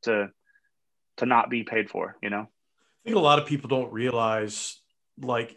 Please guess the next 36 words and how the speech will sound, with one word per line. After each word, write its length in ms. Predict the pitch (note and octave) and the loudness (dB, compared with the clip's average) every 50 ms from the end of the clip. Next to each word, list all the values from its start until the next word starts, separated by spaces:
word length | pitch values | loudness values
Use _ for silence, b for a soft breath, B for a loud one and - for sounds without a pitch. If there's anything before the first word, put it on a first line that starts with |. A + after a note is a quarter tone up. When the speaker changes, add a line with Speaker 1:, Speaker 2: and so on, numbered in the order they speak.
| _ | _
Speaker 2:
it's 280 | E3 D#3 D3 - - E3+ | -2 -2 -2 -2 0 2
not 240 | E3+ D#3+ D#3+ D3+ D3 | 4 6 6 6 4
a 20 | |
simple 420 | D3 - - D3+ C#3 C#3 - C#3 B2 | 2 2 2 2 2 2 0 -4 -6
fact 440 | - - - C3+ B2 A#2+ A#2+ - - | -4 -2 0 0 0 0 -2 -4 -8
that 180 | C#3 C#3 - | -12 -12 -10
you 300 | B2+ B2+ B2+ C3 C3+ C3 | -8 -6 -4 -2 -2 -2
own 160 | - C3 C3 | -2 -2 -2
a 80 | A#2+ A#2 | -2 -4
drag 400 | A2 - B2 A#2+ A#2+ A#2+ A#2 A2+ | -4 -2 -2 0 0 0 -2 -2
strip 300 | - - - A#2+ A#2 - | -4 -4 -4 -4 -4 -4
and 100 | B2 B2 | -6 -6
you 80 | A#2+ A2 | -6 -6
just 300 | A#2 A#2 - - - - | -6 -8 -8 -8 -6 -2
throw 240 | B2+ B2 A#2+ A#2+ | 0 2 4 4
open 180 | A#2+ A#2+ A#2 A2+ | 2 2 0 -2
the 80 | A2+ A2+ | -4 -4
gates 320 | A2+ A#2 A2+ A2+ A2+ - | -2 -2 -2 -4 -4 -6
and 160 | G#2+ G2+ G2+ | -8 -8 -6
magic 400 | G#2 G#2+ G#2+ G#2+ G#2+ A2 A2 - | -6 -4 -4 -4 -6 -8 -12 -10
happens. 460 | - A#2 A2+ G#2+ - - G#2 - - | -6 -4 -4 -4 -6 -8 -14 -12 -4
Speaker 1:
No. 120 | A2 - E3+ | 0 4 6
Speaker 2:
There's 320 | D#3+ C3 A2 G2+ - - | 8 8 8 6 2 -6
so 520 | - - - - - - F#3+ G3 F3+ E3+ D#3+ | -18 -18 -16 -14 -2 4 6 6 8 8 6
much 400 | D3 C#3+ C3 C3 - - - - | 6 6 4 4 2 -2 2 4
Speaker 1:
Oh 240 | B2 B2+ B2+ A#2+ A2+ | 6 8 8 8 6
my 180 | A2 G2+ G2 | 6 2 2
God. 260 | G2+ A2+ A2 A2+ A#2 F#2+ | 4 6 8 8 8 8
Speaker 2:
that 120 | F#2 F2+ | 6 4
Speaker 1:
Yeah. 60 | - | 4
Speaker 2:
goes 340 | - F#2+ - - F3 D#3+ C#3+ | 6 8 10 10 10 8 6
into 420 | F3+ E3+ D3+ - E3 E3 D#3 - - | 4 4 4 4 4 4 4 2 4
every 400 | F3+ E3+ E3+ D#3 C#3 D#3 D#3+ D#3+ | 6 6 6 6 4 4 2 4
event. 300 | D3+ D3 C#3 C#3+ D#3 D3+ | 4 4 4 4 4 4
And 80 | D#3 E3 | 6 6
I've, 500 | F#3 G3+ F#3+ - - - - - - | 6 6 6 2 -4 -12 -16 -18 -18